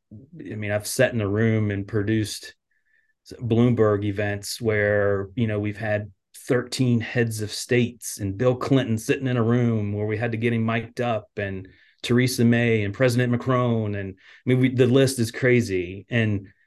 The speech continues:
to, you know, when virtual hit and we had to go into this covid world, we were doing so much virtual production. And, I mean, Martin Luther King third, right? Like, the inspiring in itself, right? Just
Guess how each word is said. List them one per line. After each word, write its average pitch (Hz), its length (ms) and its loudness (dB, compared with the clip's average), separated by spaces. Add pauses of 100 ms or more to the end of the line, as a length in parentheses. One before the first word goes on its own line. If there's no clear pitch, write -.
(360)
to, 120 500 6
you 117 100 0
know, 98 300 -4 (160)
when 131 280 0
virtual 120 540 2
hit 120 200 0
and 104 340 -6
we 110 160 -4
had 107 120 -2
to 107 60 -2
go 110 480 4
into 110 240 -2
this 107 180 -2
covid 110 360 2
world, 101 280 2
we 107 120 -2
were 104 100 -4
doing 107 240 -2
so 120 420 0
much 117 280 2
virtual 110 500 -2
production. 104 640 -2
And, 85 240 -12 (640)
I 117 60 -4
mean, 101 340 -4 (180)
Martin 110 300 0
Luther 110 320 2
King 104 560 -2 (540)
third, 98 400 4
right? 101 280 0
Like, 98 200 -4
the 113 120 -2
inspiring 104 680 0
in 98 100 -6
itself, 92 640 -4
right? 98 240 0
Just - 320 -8